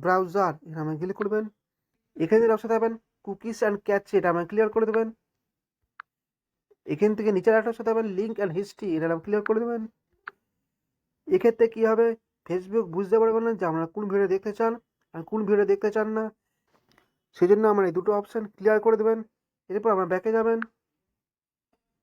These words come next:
দ্বিতীয় সেটিংসটা আমরা কীভাবে করতে পারবেন, তার এখানে রসে দেবেন ভিডিও, এখানে আমরা ক্লিক করবেন। এখানে রসে দেবেন নেভার অটো প্লে ভিডিও, সেটা আমরা ক্লিক করবেন। এই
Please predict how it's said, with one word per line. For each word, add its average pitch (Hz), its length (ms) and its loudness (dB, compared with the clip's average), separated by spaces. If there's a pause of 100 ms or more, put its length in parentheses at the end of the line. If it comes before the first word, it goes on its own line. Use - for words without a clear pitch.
(160)
দ্বিতীয় 160 280 2
সেটিংসটা 226 420 2 (160)
আমরা 185 200 0
কীভাবে 220 320 2
করতে 220 200 2
পারবেন, 226 220 2 (140)
তার 180 120 0 (540)
এখানে 220 240 4
রসে 226 240 2
দেবেন 226 180 2 (220)
ভিডিও, 190 240 2
এখানে 196 180 0
আমরা 185 160 0
ক্লিক 214 180 -4
করবেন। 226 220 2 (1080)
এখানে 226 240 4
রসে 233 240 2
দেবেন 233 160 2 (340)
নেভার 208 360 4 (140)
অটো 196 220 -4
প্লে 226 120 2 (140)
ভিডিও, 196 260 -2
সেটা 180 180 -4
আমরা 175 140 -4
ক্লিক 220 200 -8
করবেন। 233 220 2 (1500)
এই 208 60 8